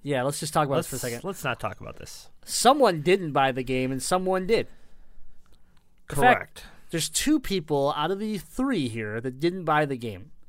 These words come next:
Speaker 2: Yes.
Speaker 1: Who do you think bought the game?
Speaker 2: Um, that would be Gangster Ass Rick.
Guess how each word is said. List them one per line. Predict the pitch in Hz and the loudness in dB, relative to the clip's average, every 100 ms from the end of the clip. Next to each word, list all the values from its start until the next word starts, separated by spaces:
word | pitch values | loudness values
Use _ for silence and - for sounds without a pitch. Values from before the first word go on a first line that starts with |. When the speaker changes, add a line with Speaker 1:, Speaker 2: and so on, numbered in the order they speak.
| - - - 170 | -18 -18 -18 -12
Speaker 2:
Yes. | 117 110 - - - - | -6 -6 -8 -16 -18 -10
Speaker 1:
Who | 254 | -6
do | 262 | 0
you | 254 | 0
think | 160 - 165 143 | -2 -6 -8 -4
bought | 120 117 - | -4 -4 -8
the | |
game? | 98 101 95 101 - - - _ - - - - | -12 -12 -10 -12 -16 -20 -20 _ -20 -20 -20 -4
Speaker 2:
Um, | 117 117 113 110 110 107 107 107 107 107 _ _ _ - | 0 2 2 0 0 -2 -4 -8 -10 -14 _ _ _ -10
that | 120 131 113 | -2 -2 -2
would | 113 | -6
be | 117 113 113 110 107 104 104 - _ _ - _ - _ _ _ _ _ 135 | -8 -8 -6 -6 -6 -8 -10 -14 _ _ -20 _ -20 _ _ _ _ _ -10
Gangster | 120 131 - - 131 | -6 -6 -6 -4 -2
Ass | 127 131 | -2 -4
Rick. | 143 - | -6 -8